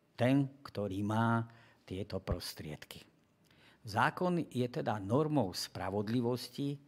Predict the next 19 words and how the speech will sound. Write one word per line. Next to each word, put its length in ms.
a 80
dá 240
sa 160
hovoriť 480
o 80
tom, 160
že 240
je 80
meradlom 720
toho, 560
čo 160
je 80
správne. 640
Je 160
zrkadlom, 560
v 80
ktorom 320
sa 320
vidíme, 720